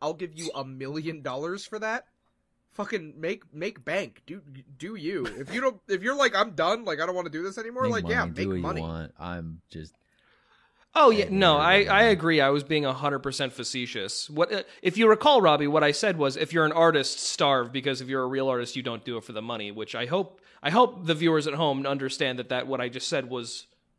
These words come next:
Speaker 3: very plainly and clearly, I didn't actually mean that.
Speaker 2: Make your money,
Speaker 3: Uh,
Speaker 2: do
Speaker 1: Make your
Speaker 2: whatever.
Speaker 1: money.
Speaker 3: Make your,
Speaker 2: Um,
Speaker 3: make bank. I'm a fucking streamer. I sell the words I say.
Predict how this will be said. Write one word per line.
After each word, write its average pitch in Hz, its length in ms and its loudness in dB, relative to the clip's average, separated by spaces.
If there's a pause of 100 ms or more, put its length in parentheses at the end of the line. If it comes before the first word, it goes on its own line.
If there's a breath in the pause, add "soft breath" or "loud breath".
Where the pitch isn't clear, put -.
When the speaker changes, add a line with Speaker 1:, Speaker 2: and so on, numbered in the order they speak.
Speaker 3:
very 165 320 6
plainly 147 460 0
and 123 100 -6
clearly, 127 480 -2
I 120 100 0
didn't 127 220 -6
actually 113 320 -8
mean 117 280 -6
that. 92 300 -8
Speaker 2:
Make 104 280 -6
your 95 80 -4
money, 87 160 -2
Speaker 3:
Uh, 117 160 0
Speaker 2:
do 110 60 2
Speaker 1:
Make 104 100 0
your - 100 -2
Speaker 2:
whatever. 120 220 -6
Speaker 1:
money. 123 260 -8
Speaker 3:
Make 247 340 0
your, 151 280 0
Speaker 2:
Um, 107 360 -2
Speaker 3:
make 208 300 0
bank. 135 360 0
I'm 247 160 4
a 247 40 4
fucking 226 380 0
streamer. 160 600 -2
I 131 140 2
sell 214 320 2
the 175 140 2
words 139 420 0
I 95 140 -4
say. 95 460 -8